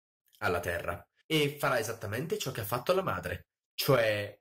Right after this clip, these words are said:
rinunciare alle sue gambe per ottenere una coda da pesce. Praticamente la trama della Sirenetta, ma al contrario. La Sirenetta tre. Sappiamo benissimo che il re Tritone doveva avere una moglie per poter far nascere Ariel, ma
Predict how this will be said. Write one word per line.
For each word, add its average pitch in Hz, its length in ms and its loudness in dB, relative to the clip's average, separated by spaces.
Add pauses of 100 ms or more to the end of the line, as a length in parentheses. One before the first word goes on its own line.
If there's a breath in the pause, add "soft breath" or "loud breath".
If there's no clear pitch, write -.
rinunciare 123 580 0
alle 101 140 0
sue 120 240 2
gambe 101 580 0
per 147 140 4
ottenere 123 440 0
una 175 160 -2
coda 113 260 -2
da 185 120 2
pesce. - 460 -6 (400)
Praticamente 190 500 4
la 131 120 2
trama 120 200 -2
della 113 140 0
Sirenetta, 110 480 0
ma 87 80 -6
al 90 60 -8
contrario. 90 580 -4 (160)
La 127 160 6
Sirenetta 127 580 -2
tre. - 360 -6 (120)
Sappiamo 156 480 2
benissimo 120 540 0
che 104 160 -2
il 92 100 2
re 98 160 -2
Tritone 98 640 -2 (180 loud breath)
doveva 92 320 2
avere 135 240 4
una 101 140 -4
moglie 98 320 -2
per 90 260 -4
poter 95 340 0
far 92 240 -2
nascere 98 380 2
Ariel, 90 500 -2 (340 loud breath)
ma 117 640 2